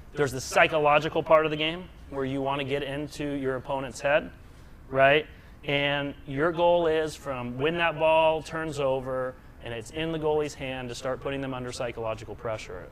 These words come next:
about those things that we talked about. How long can we keep it in there?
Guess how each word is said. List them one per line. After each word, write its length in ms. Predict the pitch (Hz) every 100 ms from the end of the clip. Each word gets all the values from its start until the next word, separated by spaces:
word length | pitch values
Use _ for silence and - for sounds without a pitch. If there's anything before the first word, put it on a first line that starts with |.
| -
about 220 | 117 113 110
those 200 | 113 -
things 160 | 120 113
that 60 |
we 80 | 110
talked 300 | - 113 -
about. 180 | 107 -
How 180 | 123 120
long 180 | 120 117
can 120 | 120
we 100 | 110
keep 220 | 127 110
it 80 | 113
in 160 | 110
there? 160 | 104